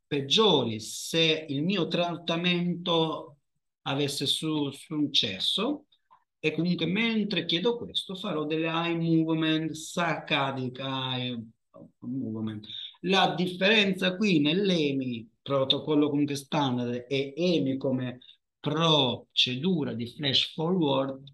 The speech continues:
is, is this, è esattamente questa. In questa fase facciamo dei mo-, mo-, movimenti sa-,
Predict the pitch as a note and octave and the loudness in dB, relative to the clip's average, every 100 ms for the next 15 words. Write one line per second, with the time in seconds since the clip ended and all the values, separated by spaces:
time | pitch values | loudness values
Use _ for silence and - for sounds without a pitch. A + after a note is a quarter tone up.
0 | - F3+ F3+ E3+ E3 D#3+ - - F3+ E3+ | -4 2 4 6 6 4 0 -4 -2 -2
1 | D3+ E3+ G3 B2 G#2 D3+ C#3 C#3 D3 - | -2 2 4 2 0 0 0 0 -2 -2
2 | D3 B2 B2 A#2 - F#3+ E3+ A2 - - | 0 0 -2 -6 0 4 4 4 -4 -10
3 | G2+ F#2 - D3 C#3+ C3+ C#3 D3 - G3+ | -12 -12 -6 -2 0 -2 -4 -6 -4 -6
4 | - A2+ A2 A2 C#3 - - - - A#2+ | -6 -6 -8 -8 -10 -10 -18 -14 -4 2
5 | C3+ C3 D3 C3 A#2 A2+ A#2 B2 B2 B2 | 2 2 -2 -2 -4 -2 -2 -2 0 0
6 | B2 B2+ C3 C3 C3 C3 B2+ C3+ C#3+ G2+ | 0 0 -4 -6 -6 -6 -6 -4 -4 -6
7 | G2+ G2 B2 B2+ - - E3 - D#3 - | -8 -10 -12 -12 -14 -12 -8 -6 -8 -12